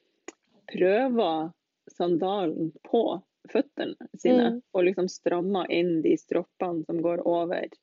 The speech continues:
Speaker 1: eh,
Speaker 2: Ja.
Speaker 1: gjennom den øverste, øverste sållaget, eller hva jeg skal si. Man liksom har liksom
Speaker 2: Ja,
Speaker 1: trukket
Speaker 2: ok.
Speaker 1: det gjennom, og så, eh, eh, jeg har da binget hele den instruksjonsvideoen, for jeg synes det er så spennende.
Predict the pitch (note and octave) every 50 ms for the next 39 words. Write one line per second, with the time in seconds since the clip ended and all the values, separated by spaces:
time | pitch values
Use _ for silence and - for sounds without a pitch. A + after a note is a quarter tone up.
0 | _ _ _ _ _ _ _ _ _ _ _ - E3+ E3 E3+ E3 E3+ D#3+ E3 -
1 | E3+ F3 F3 F#3+ G3 F#3+ - - - - - - E3 E3+ F3 G3+ G#3 F3+ F3 E3+
2 | E3 E3 - - E3 E3 - F3+ F3+ G3+ G#3+ - - - - _ - F4 - -
3 | _ G#3+ F#3 E3+ A3+ A3 - - A#3 G3 - - - - C#4 C4 - - C#4 C#4
4 | B3 D4 D4+ E4+ E4 - A3 B3 B3 B3+ C4 - B3 A#3 - - C4+ A#3 A#3+ B3
5 | C4+ C#4 _ _ _ _ _ _ _ _ _ - G#3+ A3 G#3 G#3 A3+ F#3 G3+ G3+
6 | G#3 - E4+ - - - - - B3+ G3 A3 D#4 - G3+ F3+ F#3 G3 G3 F#3+ F#3+
7 | G#3 G#3 F#3+ - - - - - - A3+ G3+ F#3+ - _ _ _ - - - -
8 | - F#3+ F3+ F3 E3+ - _ _ _ _ _ _ - F#3+ F3 F3+ - - - A3+
9 | G3+ F3+ - - - - - - - F#3+ C4+ A#3+ - G3 F3+ G3 A3+ A3 - A3
10 | A3+ A3 F#3 F3+ F3+ F#3 E3+ - F3 E3+ - - F#3+ - - F#3+ - F#3 F3+ F#3
11 | - G3+ G3 A3+ A#3 C#4+ C#4+ - A3+ G#3 - G3 G3 - F#3 F#3+ G3+ F3 - -
12 | F3 - F3+ F#3 A3 C4